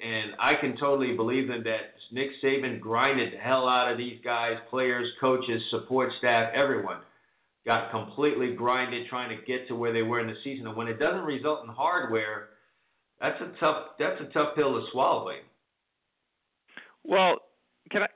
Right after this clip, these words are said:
Speaker 2: can I say something as someone who loves football and as a fan more so than, you know, I can't speak for an eighteen to twenty-one-year-old college player. You're around them more than I am.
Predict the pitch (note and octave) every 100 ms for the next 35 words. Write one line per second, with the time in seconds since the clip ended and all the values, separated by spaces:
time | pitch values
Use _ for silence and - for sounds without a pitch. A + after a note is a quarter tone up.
0 | - - F#3+ B3 - F#3 F3 F3+ D#3 D3+
1 | C3 C#3+ C3+ C#3 C3 A#2 - - B2 B2
2 | A#2+ - B2 - A#2+ A2+ G#2+ G2+ G#2 G2
3 | - - C3 A#2 F#2+ G2 F2+ G1+ G1+ G1+
4 | G1+ G1+ G1+ G1+ G1+ G#1 G1+ G1+ G1+ G1+
5 | G1+ G1+ G1+ - - - - A2 - _
6 | - - G#2+ A#2 A2 - A2 G2 - A2
7 | G#2 G#2 G2 F2+ F#2 F2 E2+ - _ _
8 | - - G#2+ G2+ G2+ - G2+ G2 A2 _
9 | _ - - - B2 A#2+ G#2+ A2 G#2+ G#2
10 | G#2+ G#2+ G#2 G2 G2+ F#2 F2+